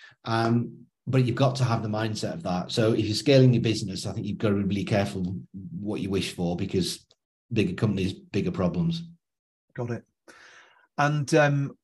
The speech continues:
Speaker 2: when you look back then over the last twenty-five years, I'm gonna ask you how the landscape has changed. But before I do that,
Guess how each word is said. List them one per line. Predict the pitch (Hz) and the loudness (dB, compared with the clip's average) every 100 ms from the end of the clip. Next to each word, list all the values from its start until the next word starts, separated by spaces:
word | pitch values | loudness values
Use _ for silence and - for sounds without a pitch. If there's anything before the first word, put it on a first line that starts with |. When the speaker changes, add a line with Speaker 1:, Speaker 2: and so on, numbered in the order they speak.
| - | -4
Speaker 2:
when | 143 170 | 2 4
you | 165 151 | 2 2
look | 160 - - | 0 0 0
back | 156 - | 0 0
then | 131 131 127 | -4 -4 -2
over | 131 123 127 | -4 -4 -6
the | 131 | -6
last | 123 - - | -6 -6 -4
twenty-five | 139 127 123 127 117 107 | -4 -4 -2 -2 -2 -2
years, | 131 110 104 123 - - - _ _ _ 127 | 0 0 -2 -2 -4 -6 -12 _ _ _ -6
I'm | 131 | 0
gonna | 165 151 139 | 2 2 0
ask | 127 - | -2 -6
you | 131 117 117 110 - | -2 -2 -4 -8 -12
how | - 135 120 | -6 -4 -2
the | 120 | -2
landscape | 123 131 120 120 110 - | -2 -2 -4 -6 -6 -10
has | 120 | -10
changed. | - 123 107 110 139 - - | -6 -6 -6 -8 -6 -6 -6
But | 127 - | -8 -6
before | 127 - 165 156 | -4 2 4 4
I | |
do | 135 151 135 | 2 0 0
that, | 139 120 101 | 0 0 -2